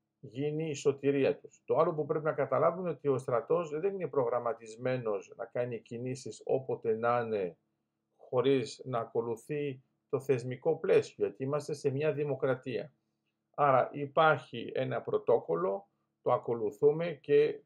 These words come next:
πάνω σε αυτό λειτουργούμε. Αυτό που μπορούμε να πω-, να πούμε ότι οι ένοπλες δυνάμεις κάνουν το καθήκον τους, ποντάρουμε πάνω σε αυτούς,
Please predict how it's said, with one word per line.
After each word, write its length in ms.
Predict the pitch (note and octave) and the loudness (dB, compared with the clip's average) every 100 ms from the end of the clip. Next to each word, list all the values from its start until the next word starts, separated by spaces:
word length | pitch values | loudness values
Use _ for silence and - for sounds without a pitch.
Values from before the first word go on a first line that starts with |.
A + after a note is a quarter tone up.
| _ | _
πάνω 280 | C#3 D3 C3 | 2 2 0
σε 160 | - | -4
αυτό 500 | G#2 _ C3 C#3+ C#3 _ _ _ | -8 _ 2 2 -2 _ _ _
λειτουργούμε. 680 | B2 A#2+ C3 A2 A#2 G2+ E2 _ _ _ _ _ | -10 -4 -2 -2 -2 -4 -8 _ _ _ _ _
Αυτό 260 | - D3+ | -2 0
που 120 | C#3 | 0
μπορούμε 320 | C3 C#3+ D3+ C#3+ | 4 4 4 2
να 140 | B2 | 0
πω-, 240 | - C3+ | 2 0
να 260 | C3 A#2 G#2 | 0 -2 -4
πούμε 280 | - E3 F3+ | -2 -2 0
ότι 220 | C#3+ C3+ | 0 4
οι 60 | C#3 | 4
ένοπλες 420 | C#3+ C#3 C#3 A2+ | 4 2 0 -2
δυνάμεις 560 | A2+ B2+ C#3+ D3 - | -2 0 2 0 -2
κάνουν 300 | - C#3 C#3+ | -2 0 2
το 100 | C3+ | 0
καθήκον 520 | - A2 - C#3+ D#3+ D#3+ | -2 -2 0 0 0 -4
τους, 200 | F#3+ - | -4 -2
ποντάρουμε 600 | C#3 A#2+ C#3 C#3+ C#3 B2 | -2 6 8 8 6 2
πάνω 300 | - A#2+ A2+ | 0 -2 -2
σε 140 | - | -4
αυτούς, 560 | F2+ - C#3+ F#3 G#3+ - | -8 -4 -2 0 -2 -8